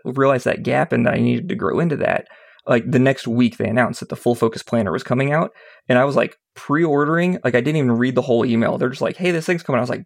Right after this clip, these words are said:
"Bam," click on it, and I pre-ordered, and I'm like, "Mike's never steered me wrong. We got this." Um, so that is where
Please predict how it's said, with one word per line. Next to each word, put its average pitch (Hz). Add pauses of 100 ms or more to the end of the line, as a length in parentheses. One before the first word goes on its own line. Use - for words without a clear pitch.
"Bam," 196
click -
on 139
it, -
and -
I -
pre-ordered, 156
and 143
I'm 143
like, - (260)
"Mike's 185
never 190
steered 190
me 185
wrong. 185
We 170
got 190
this." - (400)
Um, 139 (680)
so 127 (200)
that 143
is 151
where 135